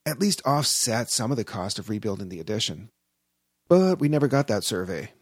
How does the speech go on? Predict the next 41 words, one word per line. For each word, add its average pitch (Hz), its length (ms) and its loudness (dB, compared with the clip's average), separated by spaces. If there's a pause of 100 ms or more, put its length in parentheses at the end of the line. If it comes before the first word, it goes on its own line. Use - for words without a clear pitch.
(140)
even 143 240 4
though 127 120 6
it 120 60 4
was 113 200 -2
on 123 160 -2
a 131 60 2
table 117 480 2
at 101 80 -4
the 104 120 -2
open 101 220 -4
house. 104 440 -6 (520)
<laughs> 127 100 -6 (460)
You 135 120 2
might 175 180 4
find 143 260 0
this 107 120 -4
somewhat 101 240 -4
amusing. 95 460 -8 (960)
On 151 180 2
closing 170 420 8
day, 101 280 -4 (480)
at 117 160 2
the 151 80 6
lawyer's 139 340 6
office, 107 420 -2
we 123 260 2
quickly 180 480 0
rifled 143 440 2
through 135 140 0
the 135 80 2
paperwork, 117 600 -2
signed 135 400 0
what 139 120 4
needed 139 240 0
to 127 60 -4
be 131 80 0
signed, 113 460 -2
and 113 140 -4
grabbed 101 240 0
the 104 60 -6
keys. 107 480 -4